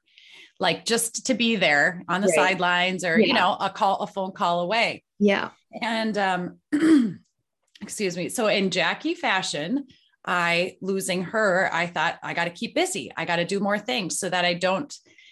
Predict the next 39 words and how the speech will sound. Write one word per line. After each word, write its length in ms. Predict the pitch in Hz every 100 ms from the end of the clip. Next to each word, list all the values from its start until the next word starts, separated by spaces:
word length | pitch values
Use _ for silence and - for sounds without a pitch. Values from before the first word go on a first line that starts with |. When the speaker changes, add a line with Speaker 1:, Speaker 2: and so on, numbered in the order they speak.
| _ _ _ _ -
Speaker 1:
focus 340 | 226 226 233
so 100 | 226
much 200 | 202 202
on 80 | 214
myself." 460 | 208 208 165 180
And 140 | 180 175
I, 140 | 170
I 40 | 170
didn't 300 | 185 202 214
wanna 260 | 196 185
pay 220 | 185 175 175
attention 400 | 175 180 175 -
to 80 |
the 80 | -
grief 420 | 220 170 175 185
and 120 | 175 165
all 100 | 170
of 80 |
that 160 | 165 165
kind 140 | 160
of 60 | 156
stuff. 220 | - 151
Right. 200 | 156 180
So 100 | -
I 60 | 170
just 160 | 180
started 260 | - 208 202
helping 340 | 170 190 190
more 140 | 190 180
people 360 | 175 165 160
and 120 | 165 160
doing 220 | 170 175
more 140 | 156
and 100 | 160
doing 200 | 151 147
more 120 | 147
and 100 | 135
doing 180 | 143 135
more. 160 | 131